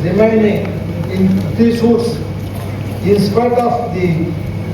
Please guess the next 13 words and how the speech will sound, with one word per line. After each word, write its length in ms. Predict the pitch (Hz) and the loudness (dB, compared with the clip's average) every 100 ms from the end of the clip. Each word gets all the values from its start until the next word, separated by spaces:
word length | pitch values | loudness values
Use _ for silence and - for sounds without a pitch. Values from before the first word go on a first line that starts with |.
| - - - - - | -6 -4 -4 -4 -2
uh, 360 | 170 165 165 170 | 2 4 4 2
interim 260 | 196 247 226 | 4 4 6
order 560 | 190 - 190 220 - - - - | 4 2 2 2 0 -4 -4 -2
and 260 | 170 208 196 | 2 2 4
aware 640 | 170 175 247 254 175 - 151 - | 4 4 6 4 2 -2 -2 -2
of 160 | 180 185 | 0 0
the 80 | 190 | 2
interim 400 | 190 220 254 220 | 2 4 4 4
order, 440 | 180 165 170 - 160 160 - - - - - - - | 2 2 0 -2 -4 -4 -4 -4 -4 -4 -4 -4 -2
violating 920 | - 220 247 262 262 262 240 175 - - - - - - 160 | 2 4 4 4 4 4 2 2 0 -2 -4 -6 -6 -4 -2
the 360 | 190 190 185 | 2 4 2
court 300 | 190 214 247 | 4 4 4
order, 480 | 226 196 170 170 170 | 2 2 2 2 0